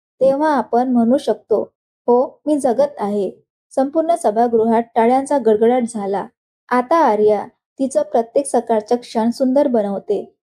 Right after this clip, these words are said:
ती अजूनही ऑफिस करते, पण संध्याकाळी चित्र काढते, ताई काकांसोबत चहा पिते, आईसोबत गप्पा मारते आणि कधी-कधी आदित्यसोबत फिरायला जाते. तिच्या डोळ्यात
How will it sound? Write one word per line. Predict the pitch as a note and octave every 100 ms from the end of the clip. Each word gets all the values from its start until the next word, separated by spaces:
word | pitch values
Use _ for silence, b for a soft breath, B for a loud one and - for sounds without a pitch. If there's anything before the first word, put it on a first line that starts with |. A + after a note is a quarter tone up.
| _ -
ती | D4
अजूनही | B3 A#3+ D4+ D4 D#4+
ऑफिस | - G#3+ - B3 -
करते, | A3+ G#3 G#3+
पण | A#3 C4
संध्याकाळी | C4 A#3+ A#3 C4+ B3+ B3+
चित्र | C4 A#3+ C4 C4
काढते, | B3+ G3 G#3+ G#3+ G3+ - _ _ _ _ D4+
ताई | D#4
काकांसोबत | D#4 A#3 A3 B3 C4+ A#3 A#3+ B3+ A#3+
चहा | A#3 A#3+
पिते, | B3+ A3+ A3 G3 F3+ - _ _ _ -
आईसोबत | A#3 C#4 D4 B3 B3 G#3+
गप्पा | A3 G#3+ C4 C4+
मारते | A#3+ G3 - C4
आणि | - B3 A#3+ C#4+
कधी-कधी | B3+ A#3 C4 A3+ F#3+ G#3
आदित्यसोबत | B3 A#3+ C4 C4+ D4 A3+ G#3 A3+ - _ _ -
फिरायला | C4+ C4+ C4+ D4
जाते. | B3 F3+ - F3+ - _ _ -
तिच्या | C#4 E4
डोळ्यात | D#4 A3+ A#3